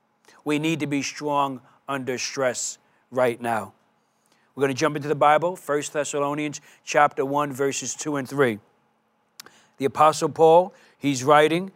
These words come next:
to the church in Thessal-, Thessalonica. Thessalonica, how's that?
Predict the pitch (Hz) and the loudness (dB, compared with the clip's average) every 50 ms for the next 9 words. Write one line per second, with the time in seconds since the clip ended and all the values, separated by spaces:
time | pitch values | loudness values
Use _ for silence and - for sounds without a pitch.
0 | _ _ _ _ - 143 139 135 - - - 151 156 151 151 151 135 123 - - | _ _ _ _ -4 -2 -2 -2 0 0 2 2 2 2 0 -4 -8 -4 0 0
1 | 156 - - 147 143 147 - - - 131 123 143 139 - 151 139 135 139 135 143 | 0 2 0 -2 -2 -4 -8 -14 -10 -2 2 2 2 2 2 0 2 4 2 2
2 | 147 - 180 202 - _ _ _ _ _ _ _ _ _ _ _ _ _ _ - | 2 2 -2 -4 -6 _ _ _ _ _ _ _ _ _ _ _ _ _ _ 0
3 | - 156 156 151 - 156 147 147 147 143 131 139 156 151 139 - 101 98 104 127 | 2 2 2 2 2 2 2 4 4 2 2 2 0 0 -2 -4 -8 -8 -6 -6
4 | 135 120 127 123 139 175 - | -4 0 2 4 4 4 2